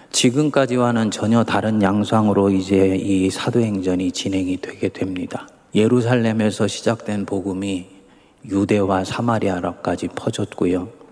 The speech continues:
예수님의 핍박자였던 사울이 회심하여서 복음의 증거자 바울로 변화가 되었습니다.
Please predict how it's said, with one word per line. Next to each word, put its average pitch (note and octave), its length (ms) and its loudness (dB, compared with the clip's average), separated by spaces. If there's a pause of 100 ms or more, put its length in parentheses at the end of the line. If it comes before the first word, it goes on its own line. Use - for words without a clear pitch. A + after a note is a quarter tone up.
(400)
예수님의 D3+ 680 4
핍박자였던 C#3+ 1400 0
사울이 C#3 720 2 (260)
회심하여서 A2 960 0 (800)
복음의 G2+ 480 0
증거자 F#2 640 -2
바울로 F2+ 560 -2
변화가 F2 500 -2
되었습니다. - 800 -8